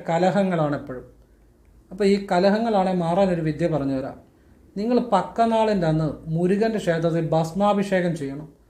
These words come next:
ആ ഭസ്മം അല്പം പ്രസാദ വാങ്ങി, പ്രസാദമായിട്ട് വാങ്ങിച്ചു വീട്ടിൽ വെച്ച് "ഓം ശരവണ ഭവായ നമ" എന്ന് അല്പം ഭസ്മം കയ്യിലെടുത്ത് വടക്കോട്ട് തിരിഞ്ഞു നിന്ന് പ്രാർത്ഥിച്ച് തൊടുക. അഞ്ച് മിനിറ്റ് തൊട്ടാൽ മതി, പിന്നെ വേണേൽ തൂത്ത് കളയാം. ഈ ദിവസവും രാവിലെ ചെയ്യുക. ആ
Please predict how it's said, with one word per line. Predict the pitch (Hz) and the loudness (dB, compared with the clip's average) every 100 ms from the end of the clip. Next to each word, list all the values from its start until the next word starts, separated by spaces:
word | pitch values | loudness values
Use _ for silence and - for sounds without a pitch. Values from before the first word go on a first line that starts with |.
| _ | _
ആ | 185 196 170 | -6 -2 0
ഭസ്മം | 180 - 214 196 151 - - | 0 0 -2 -2 -2 -8 -10
അല്പം | 151 180 165 | -6 -4 -2
പ്രസാദ | 160 160 202 202 196 | 0 4 4 4 2
വാങ്ങി, | 190 190 - - | 2 0 -2 -2
പ്രസാദമായിട്ട് | 160 156 190 190 196 190 190 190 143 | -2 0 2 2 2 0 0 -2 -4
വാങ്ങിച്ചു | 147 156 165 160 131 - - - _ 151 | -2 -2 -4 -6 -10 -12 -20 -20 _ -2
വീട്ടിൽ | 170 190 214 190 | 2 2 2 0
വെച്ച് | 160 156 156 - - 156 | 0 -2 -6 -6 -8 -2
"ഓം | 180 180 - | 0 0 0
ശരവണ | 175 190 214 214 170 | 2 2 2 0 0
ഭവായ | 151 165 170 160 | 0 0 0 0
നമ" | 151 160 143 | 0 0 0
എന്ന് | 143 196 - - - - | -2 -4 -6 -18 -20 -8
അല്പം | 156 156 185 | -6 -2 0
ഭസ്മം | 160 160 185 160 | 0 0 -4 0
കയ്യിലെടുത്ത് | 156 165 160 170 160 | 0 2 0 0 2
വടക്കോട്ട് | 180 185 - 226 185 | 2 0 0 0 0
തിരിഞ്ഞു | 160 160 | 0 0
നിന്ന് | 160 165 | 0 0
പ്രാർത്ഥിച്ച് | 156 151 147 160 180 175 - | 0 -2 -2 -4 -4 -6 -8
തൊടുക. | 147 147 143 - - - | -6 -4 -4 -6 -16 -12
അഞ്ച് | 202 226 | -6 -2
മിനിറ്റ് | 226 214 | 0 2
തൊട്ടാൽ | 202 202 202 | 2 4 2
മതി, | 175 | 2
പിന്നെ | 180 185 | 0 0
വേണേൽ | 185 185 | 0 -2
തൂത്ത് | 175 185 | -2 0
കളയാം. | 160 139 - - - - - | 0 -2 -6 -16 -20 -20 -6
ഈ | 208 | 2
ദിവസവും | 208 220 254 226 190 | 4 2 0 2 4
രാവിലെ | 185 185 175 | 4 2 0
ചെയ്യുക. | 156 147 147 - - _ _ | 0 0 -2 -4 -12 _ _
ആ | 170 | -6